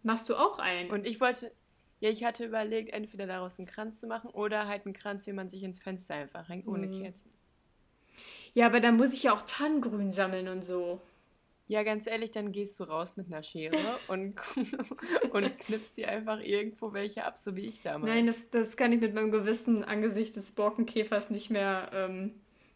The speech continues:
Speaker 1: nicht mehr vereinen.
Speaker 2: Ja, aber bei mir zum Beispiel war es ja auch abgestorbenes Zeugs, was auf dem Kompost lag,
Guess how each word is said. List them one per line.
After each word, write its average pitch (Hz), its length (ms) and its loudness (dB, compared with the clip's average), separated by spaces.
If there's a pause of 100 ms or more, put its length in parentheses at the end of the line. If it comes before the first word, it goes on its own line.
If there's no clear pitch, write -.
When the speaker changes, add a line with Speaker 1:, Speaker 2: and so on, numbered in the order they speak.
Speaker 1:
nicht 196 180 -2
mehr 196 100 0
vereinen. 175 540 -2 (1040)
Speaker 2:
Ja, 190 160 -6
aber 190 100 -4
bei 185 140 -2
mir 202 180 -4
zum - 160 -10
Beispiel 196 280 -8
war 185 120 -6
es - 120 -12
ja - 140 -4
auch - 120 -6
abgestorbenes 156 960 -8 (400)
Zeugs, 175 420 -6
was 165 120 -10
auf - 160 -8
dem 170 80 -12
Kompost 175 500 -10
lag, 143 220 -6